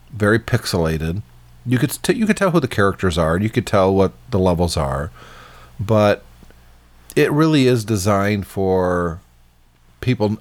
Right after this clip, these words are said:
unlike me, people who are impatient. They just wanna build this next level really quick, and to do it,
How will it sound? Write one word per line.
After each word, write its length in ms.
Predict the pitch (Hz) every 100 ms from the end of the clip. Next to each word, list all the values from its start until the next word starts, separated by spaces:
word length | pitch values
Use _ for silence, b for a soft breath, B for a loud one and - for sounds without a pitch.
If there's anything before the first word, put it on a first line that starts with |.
| -
unlike 460 | 117 104 101 -
me, 300 | 87 78 67 -
people 300 | 123 131 120
who 240 | 110 104
are 320 | 95 92 92 -
impatient. 640 | 95 - 107 101 123 113 - b b b b - 92 85 -
They 260 | 110 120
just 180 | 123 127
wanna 140 | 120
build 180 | 110 110
this 160 | 101 -
next 180 | 101 -
level 240 | 104 101
really 240 | 92 87
quick, 400 | 87 - 95 85
and 100 | 95
to 120 | 85 -
do 180 | 110
it, 160 | 107 104